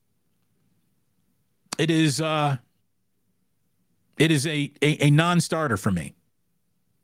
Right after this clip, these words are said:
with Nick Bosa. Nick Bosa is a mandatory. It's not a want. It's not a need. No, excuse me.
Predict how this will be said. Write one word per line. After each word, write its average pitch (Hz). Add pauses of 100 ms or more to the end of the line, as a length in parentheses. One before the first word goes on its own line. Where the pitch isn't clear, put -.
(320)
with 131
Nick 131
Bosa. 117 (100)
Nick 160
Bosa 170
is 147
a 151
mandatory. 143
It's -
not 170
a 151
want. 120 (300)
It's -
not 160
a 143
need. 123 (840)
No, 160
excuse 123
me. 92